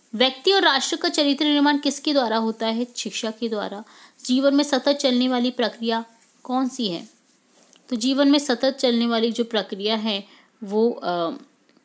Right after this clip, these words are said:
शिक्षा है। शिक्षा वस्तु तो पाठ्यक्रम डिग्री भर, अ, प्राप्त करना भर नहीं है, बल्कि जीवन में सतत चलने वाली प्रक्रिया है जो कुछ ना कुछ सिखाती है। राष्ट्र के विकास व नागरिकों के वि-, अ, व्यक्तित्व निर्माण हेतु क-, शिक्षा कैसी होनी चाहिए?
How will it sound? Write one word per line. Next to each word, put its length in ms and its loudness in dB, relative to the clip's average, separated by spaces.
शिक्षा 340 -2
है। 140 -6
शिक्षा 300 -2
वस्तु 240 -4
तो 100 -6
पाठ्यक्रम 540 -2
डिग्री 240 -4
भर, 280 -6
अ, 180 -6
प्राप्त 340 -2
करना 280 -6
भर 220 -6
नहीं 200 -6
है, 80 -2
बल्कि 240 2
जीवन 220 0
में 100 0
सतत 220 -4
चलने 340 -4
वाली 220 -8
प्रक्रिया 540 -10
है 80 -8
जो 100 -8
कुछ 220 -8
ना 60 -8
कुछ 140 -8
सिखाती 480 -10
है। 180 -18
राष्ट्र 300 2
के 120 0
विकास 460 2
व 40 2
नागरिकों 460 2
के 140 -2
वि-, 380 -4
अ, 200 -2
व्यक्तित्व 380 -2
निर्माण 380 2
हेतु 220 -4
क-, 240 -8
शिक्षा 300 -4
कैसी 340 -4
होनी 300 -2
चाहिए? 460 -4